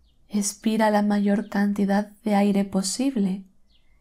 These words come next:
y luego inspira. Nuevamente, contén la respiración durante unos segundos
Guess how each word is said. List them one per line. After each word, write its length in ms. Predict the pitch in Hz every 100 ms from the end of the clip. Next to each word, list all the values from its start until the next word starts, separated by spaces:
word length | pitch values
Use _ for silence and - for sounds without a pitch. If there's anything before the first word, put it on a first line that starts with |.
| _ -
y 100 | 262
luego 340 | 180 180 185
inspira. 920 | 185 185 196 - - 220 202 196 196 _ _ _ _ _ _ _ _ _ _ _ _ _ _ _ _ -
Nuevamente, 720 | 202 196 208 247 285 302 311 _ _ _ _ - _ _
contén 440 | 220 214 208 254
la 120 | 277 262
respiración 920 | 226 226 - 208 208 - 240 262 302 - _ _ -
durante 360 | 240 233 240
unos 280 | 294 320 320
segundos 920 | - 220 185 185 180 185 185 - -